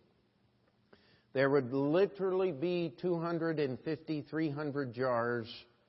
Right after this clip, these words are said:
of canned fruit and vegetables on those shelves.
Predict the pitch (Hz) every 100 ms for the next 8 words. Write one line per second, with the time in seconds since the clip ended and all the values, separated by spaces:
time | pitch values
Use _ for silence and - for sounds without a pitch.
0 | _ _ - 120 - - 143 135 131 131
1 | 113 110 - _ - 151 147 143 - _
2 | 139 131 123 117 - 110 101 95 117 107
3 | 101 92 - 85 -